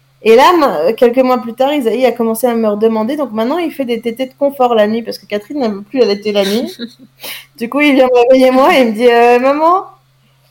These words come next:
Speaker 1: Et du coup, euh, moi, je refais des tétées de confort et je recommence à avoir quelques gouttes de lait, mais rien de plus. C'est vraiment juste, euh,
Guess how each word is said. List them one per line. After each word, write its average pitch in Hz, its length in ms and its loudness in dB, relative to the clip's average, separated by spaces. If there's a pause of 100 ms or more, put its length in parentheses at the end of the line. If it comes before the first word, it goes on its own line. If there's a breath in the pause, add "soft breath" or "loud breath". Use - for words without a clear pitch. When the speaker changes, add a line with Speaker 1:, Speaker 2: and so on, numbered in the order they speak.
(160)
Speaker 1:
Et 226 100 -8
du 214 180 -14
coup, 294 200 -10
euh, 208 680 2
moi, 247 180 2
je 269 160 -6
refais 269 340 0
des 269 120 -4
tétées 254 200 -10
de 254 60 -20
confort 262 320 -4
et 226 100 0
je 208 160 -6
recommence 254 400 -2
à 294 60 -2
avoir 202 200 -6
quelques 240 320 -6
gouttes 214 180 -10
de 202 100 -4
lait, 233 160 -2
mais 196 160 -4
rien 208 240 -2
de 208 40 -6
plus. 214 200 -12
C'est 202 160 -12
vraiment 208 320 0
juste, 220 400 -6
euh, 180 260 2